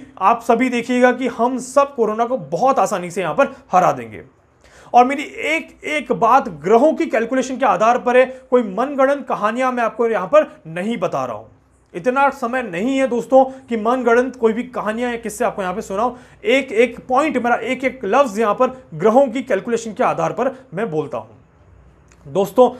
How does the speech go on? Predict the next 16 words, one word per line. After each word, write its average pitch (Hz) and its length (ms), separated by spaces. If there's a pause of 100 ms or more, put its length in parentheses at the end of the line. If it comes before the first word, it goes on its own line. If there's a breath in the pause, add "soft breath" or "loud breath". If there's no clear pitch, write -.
(220 loud breath)
उम्मीद 269 220
करता 285 260
हूं 285 140
कि 277 120
आप 247 160
सभी 254 460 (140 loud breath)
इस - 180
वीडियो 226 220
को 262 120
फैलाएंगे 254 600 (260 loud breath)
या 254 200
फिर 285 360
अपने 285 400
द्वारा 240 320
पॉजिटिविटी 202 680
फैलाएंगे। 113 420